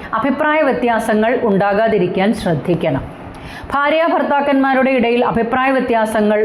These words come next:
ഉണ്ടാകാതിരിക്കാൻ ശ്രദ്ധിക്കേണ്ടതാണ്. വാഹനം കൈകാര്യം ചെയ്യുമ്പോൾ ശ്രദ്ധിക്കണം. യൂറിനറി ഇൻഫെക്ഷൻസ് ഉണ്ടാകാം. ചൊവ്വാഴ്ച ദിവസങ്ങളിൽ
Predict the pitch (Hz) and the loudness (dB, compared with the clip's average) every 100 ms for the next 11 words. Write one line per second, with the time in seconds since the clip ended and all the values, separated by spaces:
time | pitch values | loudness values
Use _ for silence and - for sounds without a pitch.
0 | - 190 196 190 196 196 185 190 190 220 | 2 2 2 2 2 2 0 0 0 0
1 | 180 151 185 180 190 180 170 160 147 - | -2 -2 -2 0 0 0 0 0 -2 -8
2 | - - - - - - - - 277 285 | -12 -18 -16 -16 -16 -14 -8 0 2 2
3 | 330 349 349 302 269 262 269 254 247 220 | 2 2 2 2 2 2 2 2 2 2
4 | 202 254 233 185 160 180 180 147 - - | 2 2 0 0 0 0 -2 -4 -4 -10
5 | - - - - - 208 220 240 247 247 | -14 -16 -16 -16 -6 0 2 4 4 2
6 | 240 262 226 202 208 196 - 254 277 - | 2 2 2 0 0 -2 0 0 0 0
7 | 185 170 170 151 156 - - - - - | 2 2 2 0 -4 -8 -12 -14 -16 -12
8 | - 214 202 208 208 208 208 196 190 202 | -2 0 2 2 2 2 2 2 2 0
9 | 196 220 | 2 2